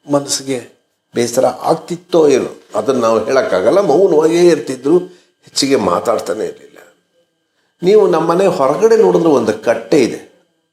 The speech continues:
ಆ ಕಟ್ಟೆ ಮೇಲೆ ಅವ್ರು ಕೂರ್ತಿದ್ದಿದ್ದು. ಆ ಕಟ್ಟೆನ ಇನ್ನೂ ಇಟ್ಕೊಂಡಿದ್ವಿ, ಅದರಲ್ಲೂ ಈ ಕಡೆ ಎಡಭಾಗದಲ್ಲಿ ಇರ್ತಕ್ಕಂಥ ಒಂದು ಕಟ್ಟೆ.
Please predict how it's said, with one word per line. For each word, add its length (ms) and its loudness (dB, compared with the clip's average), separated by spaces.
ಆ 100 0
ಕಟ್ಟೆ 420 -4
ಮೇಲೆ 220 2
ಅವ್ರು 160 2
ಕೂರ್ತಿದ್ದಿದ್ದು. 640 -6
ಆ 60 2
ಕಟ್ಟೆನ 440 0
ಇನ್ನೂ 340 4
ಇಟ್ಕೊಂಡಿದ್ವಿ, 480 0
ಅದರಲ್ಲೂ 360 2
ಈ 340 -2
ಕಡೆ 540 -4
ಎಡಭಾಗದಲ್ಲಿ 840 0
ಇರ್ತಕ್ಕಂಥ 540 -6
ಒಂದು 380 -2
ಕಟ್ಟೆ. 300 -4